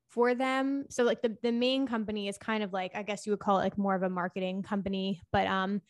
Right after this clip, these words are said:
yeah, they do all the marketing for Made Event, so Electric Zoo, um, a couple other festivals. They're doing Arc, and then all of the shows at, like, the Brooklyn Mirage and Avant Gardner. So that's been really cool. But in general,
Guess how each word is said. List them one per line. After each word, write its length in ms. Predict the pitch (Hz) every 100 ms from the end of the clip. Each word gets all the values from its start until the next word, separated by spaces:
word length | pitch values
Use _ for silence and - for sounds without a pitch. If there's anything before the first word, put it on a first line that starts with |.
| - _ -
yeah, 120 | 208
they 140 | 190 202
do 140 | 214
all 80 | 214
the 80 | 214
marketing 440 | 208 208 202 202
for 560 | - 196 190 185 190 170 -
Made 220 | 202 190
Event, 460 | 202 226 247 277 -
so 160 | - 185
Electric 400 | 180 196 - -
Zoo, 640 | 208 254 254 247 240 240 233 - - _ -
um, 160 | 196 185
a 60 |
couple 260 | - 233 233
other 180 | 220 214
festivals. 400 | 214 208 214 202
They're 80 | 196
doing 220 | 185 190
Arc, 360 | 208 214 214 - - - -
and 260 | 202 196
then 240 | 202 190 190
all 180 | 208 202
of 80 | 185
the 100 | 208
shows 380 | - 208 202 202
at, 80 |
like, 140 | 196 -
the 80 | 175
Brooklyn 320 | 202 202 196
Mirage 420 | 196 190 190 190
and 80 | 190
Avant 280 | 196 180 185
Gardner. 540 | 196 208 196 185 185 202 _ _ _ _
So 160 | - 208
that's 260 | 202 208
been 260 | - 208 196
really 220 | 202 202
cool. 240 | 196 208 196
But 240 | 202 190
in 160 | - 208
general, 720 | 202 208 208 196 185 185 175